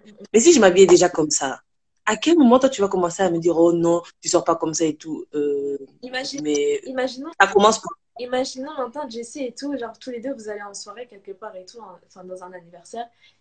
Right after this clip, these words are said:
Speaker 2: et, euh, il sait que, genre, dans ta manière dont t'es habillée, genre, ça va attirer le, les regards de tes, de ses potes. Et il dit, ouais, non, change-toi et tout, vas-y, bizarre.
Speaker 1: Le fait que ça attire les regards des autres, c'est pas mon problème, c'est le problème des autres. C'est eux qui regardent, c'est pas moi qui demande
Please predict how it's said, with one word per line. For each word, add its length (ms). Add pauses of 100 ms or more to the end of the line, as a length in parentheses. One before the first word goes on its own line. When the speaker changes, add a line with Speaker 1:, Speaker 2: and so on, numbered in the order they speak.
(120)
Speaker 2:
et, 200
euh, 360
il 80
sait 200
que, 140
genre, 140
dans 180
ta 120
manière 320
dont 80
t'es 140
habillée, 340
genre, 100
ça 100
va 200
attirer 300
le, 80 (200)
les 100
regards 320
de 80
tes, 220 (120)
de 120
ses 160
potes. 320 (540)
Et 60
il 40
dit, 160
ouais, 160
non, 160
change-toi 460
et 80
tout, 240
vas-y, 260
bizarre. 400 (220)
Speaker 1:
Le 100
fait 260
que 80
ça 120
attire 280
les 100
regards 340
des 240
autres, 120
c'est 200
pas 140
mon 120
problème, 360
c'est 140
le 40
problème 420
des 260
autres. 280
C'est 160
eux 40
qui 120
regardent, 260
c'est 140
pas 120
moi 160
qui 160
demande 360